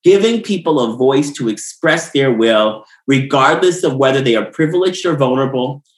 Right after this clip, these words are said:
in the majority or the minority, or in favor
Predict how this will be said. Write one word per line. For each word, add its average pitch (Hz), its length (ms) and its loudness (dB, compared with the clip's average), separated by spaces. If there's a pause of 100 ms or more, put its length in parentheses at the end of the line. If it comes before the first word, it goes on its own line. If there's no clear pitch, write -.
(180)
in 135 140 4
the 131 80 6
majority 160 920 0
or 139 140 0
the 147 100 2
minority, 123 800 2 (200)
or 123 260 -4
in 208 240 4
favor 202 680 0